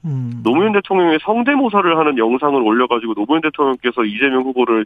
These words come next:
Speaker 2: 지지한 것처럼 이렇게 영상을 띄우기도 하고,
Speaker 1: 민주당이
Speaker 2: 이
Speaker 1: 오히려
Speaker 2: 부-,
Speaker 1: 급하게 끌어들였다.
Speaker 2: 아니,
Speaker 1: 예.
Speaker 2: 그 비극적으로 서거하신 전직 대통령의 그런 어떤 음성을 성대모사해가지고
Speaker 1: 음.
Speaker 2: 노 대통령이 이재명 지사와 무슨 인연이 있었거나 지지를 요청한 것처럼 이렇게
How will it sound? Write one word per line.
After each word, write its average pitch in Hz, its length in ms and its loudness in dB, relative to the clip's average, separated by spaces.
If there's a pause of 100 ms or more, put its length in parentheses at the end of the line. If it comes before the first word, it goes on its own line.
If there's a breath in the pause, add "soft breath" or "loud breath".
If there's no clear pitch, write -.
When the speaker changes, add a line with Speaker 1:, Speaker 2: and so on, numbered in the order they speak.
Speaker 2:
지지한 170 400 -2
것처럼 123 400 -2
이렇게 104 220 -6
영상을 113 360 0
띄우기도 113 320 -4
하고, 101 680 0 (160)
Speaker 1:
민주당이 180 400 4
Speaker 2:
이 190 40 2
Speaker 1:
오히려 147 320 4
Speaker 2:
부-, - 20 -16 (100)
Speaker 1:
급하게 143 360 0 (100)
끌어들였다. 135 880 0
Speaker 2:
아니, 262 200 0
Speaker 1:
예. 123 280 2 (200)
Speaker 2:
그 190 320 0
비극적으로 202 600 0
서거하신 185 500 0
전직 135 300 -2
대통령의 139 760 2
그런 127 220 0
어떤 113 480 -2
음성을 135 480 0
성대모사해가지고 135 1300 0
Speaker 1:
음. 123 480 -2
Speaker 2:
노 120 60 -2
대통령이 131 760 2
이재명 135 440 0
지사와 120 280 0
무슨 113 200 -6
인연이 131 320 0
있었거나 117 400 -2
지지를 135 420 -2
요청한 123 340 -2
것처럼 110 360 -2
이렇게 107 340 -2